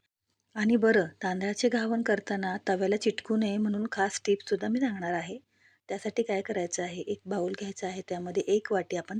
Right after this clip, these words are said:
तांदळाचं पीठ घ्यायचं आहे. लक्षात ठेवा, घावण करताना तांदळाचं पीठ शक्यतो खूप जुनं नसावं. हे बघा, एक वाटी तांदळाचं पीठ घेतलेलं आहे, त्यामध्ये चवीपुरतं आपण मीठ टाकायचं आहे. बस, आणखीन काहीच आपण घालणार नाही. पण बॅटर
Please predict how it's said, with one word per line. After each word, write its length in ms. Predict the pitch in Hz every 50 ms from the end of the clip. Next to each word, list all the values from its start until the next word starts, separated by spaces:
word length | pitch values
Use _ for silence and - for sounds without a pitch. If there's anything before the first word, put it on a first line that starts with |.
| - -
तांदळाचं 480 | 190 170 165 165 165 165 165 - 175 -
पीठ 100 | - 170
घ्यायचं 320 | 165 165 180 170 - - 165
आहे. 180 | 165 175 233 262 - _ _ _ _ _ _ _ -
लक्षात 280 | 214 214 - - 262 262 - -
ठेवा, 240 | - 240 247 254
घावण 360 | 240 226 220 196 180 185 202 208
करताना 360 | - 208 196 - 202 196 220
तांदळाचं 580 | 214 - 190 175 175 180 180 185 180 - 226 214 -
पीठ 120 | 214 208 - - - - - _ _
शक्यतो 560 | - - 226 226 - _ - 240 240 240 262 254 262
खूप 220 | - 240 240 214 196 -
जुनं 260 | 214 190 196 190 180
नसावं. 420 | 175 175 - - 165 165 180 254 294 - _ _ _ _ _ _ _ _ _ _ _ _ _ _ _ _ _ _ _ _ _ _ _ _ -
हे 80 | 208 185
बघा, 260 | 175 175 175 202 247 269 _ _ _ _ _ _
एक 220 | - 214 220 - 240
वाटी 240 | 220 208 202 - 226
तांदळाचं 540 | 226 240 202 180 175 175 175 170 - 180
पीठ 180 | 180 - 180 180
घेतलेलं 420 | 185 196 196 - - 180 180 175
आहे, 180 | 175 170 185 190 - -
त्यामध्ये 300 | 190 180 180 180 190 -
चवीपुरतं 600 | - - 202 190 202 220 220 - 220 - - 240
आपण 200 | 226 220 - 220
मीठ 180 | 214 202 175 - - -
टाकायचं 420 | 175 165 - - 170 160 - 175
आहे. 220 | 165 165 170 226 285 - _ _ _ _ _ _ _ _ _ _ _ _ _ _ _ _ _ _ _ _ _ _ _
बस, 220 | 214 208 214 - -
आणखीन 360 | - 202 202 202 - 226 233 233
काहीच 320 | - 226 196 208 214 -
आपण 240 | 208 190 - 196 202
घालणार 380 | 202 214 208 190 175 180 190
नाही. 180 | 190 180 175 175
पण 220 | 175 - 208 214
बॅटर 380 | 208 196 180 170 - 202 202